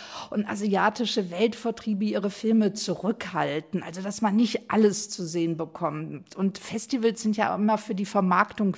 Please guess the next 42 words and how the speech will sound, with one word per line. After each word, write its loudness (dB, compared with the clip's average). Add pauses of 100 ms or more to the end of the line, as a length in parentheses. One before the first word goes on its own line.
wichtig. -4 (520)
Und 2
aber 2
die 0
Branche 4
ist 0
natürlich 2
verunsichert. 2
Was -2
nützt 2
ein 2
Preis? 2
Was 0
nützen 2
gute -2
Kritiken, -2
wenn 2
man 2
gar 2
nicht 0
weiß, 2
wenn 0
man 2
die -4
Filme 0
ins -8
Kino 4
bringen -10
kann? -6
Aber -8
ich -12
muss -4
sagen, 0
die -6
Auswahl 0
in 2
diesem 0
Jahr 0
ist -8
sehr 0
interessant -2
kuratiert. -4